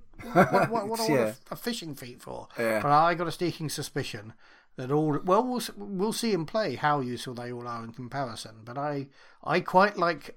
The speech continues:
Speaker 1: the idea of the campaign that these rules are forming. So
Speaker 2: Yeah,
Speaker 1: I'm
Speaker 2: absolutely.
Speaker 1: really looking forward to this.
Speaker 2: I was interested to find the builder talent as well,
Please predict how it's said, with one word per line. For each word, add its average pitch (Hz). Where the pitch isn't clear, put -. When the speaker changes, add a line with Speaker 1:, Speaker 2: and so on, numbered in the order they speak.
Speaker 1:
the 151
idea 143
of 131
the 147
campaign 127
that 131
these 127
rules 117
are 117
forming. 107
So 120
Speaker 2:
Yeah, 113
Speaker 1:
I'm 143
Speaker 2:
absolutely. 113
Speaker 1:
really 98
looking 117
forward 117
to -
this. -
Speaker 2:
I 147
was 151
interested 165
to 135
find 139
the 113
builder 135
talent 98
as 98
well, 104